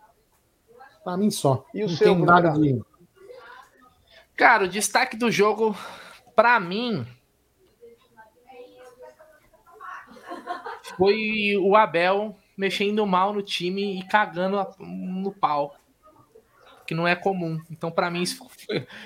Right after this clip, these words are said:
Speaker 3: é algo que eu destaco, porque geralmente o Abel melhora o time. Hoje ele, hoje ele foi mal, então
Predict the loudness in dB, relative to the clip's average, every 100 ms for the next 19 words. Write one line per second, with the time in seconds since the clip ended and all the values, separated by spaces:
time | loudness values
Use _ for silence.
0 | 0 2 2 -2 -10 -2 0 0 -2 -4
1 | 0 0 0 -6 -12 -14 _ _ _ -4
2 | -2 -2 -2 -2 -2 -2 -2 -2 0 0
3 | -2 -8 -12 -8 -6 -6 -6 -6 -6 -4
4 | -4 -6 -4 -2 -2 -4 -6 -6 -6 -8
5 | -12